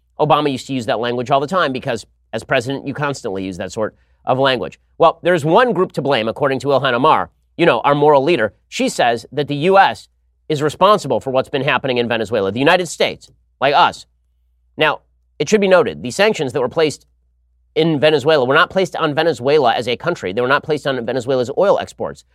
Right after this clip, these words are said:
They were placed, they were placed specifically, and for years, on specific leaders and business figures inside Venezuela. So this is just not true.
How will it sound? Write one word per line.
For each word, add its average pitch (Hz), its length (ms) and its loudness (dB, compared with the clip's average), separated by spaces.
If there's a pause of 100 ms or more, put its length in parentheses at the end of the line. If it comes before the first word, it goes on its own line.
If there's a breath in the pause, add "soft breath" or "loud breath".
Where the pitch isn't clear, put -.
(120)
They - 80 0
were 143 80 0
placed, - 400 0
they 139 180 -4
were 131 60 -2
placed 165 240 0
specifically, 120 760 -2 (180)
and 135 140 -6
for 147 80 0
years, 139 460 0 (220)
on 143 180 0
specific 156 640 -2
leaders 135 460 -2
and 120 180 -6
business 160 400 0 (180)
figures 117 480 -2
inside 160 500 2
Venezuela. 127 580 0 (380)
So - 100 -10
this 151 100 -4
is 180 120 -2
just 190 200 0
not 160 160 4
true. 139 300 0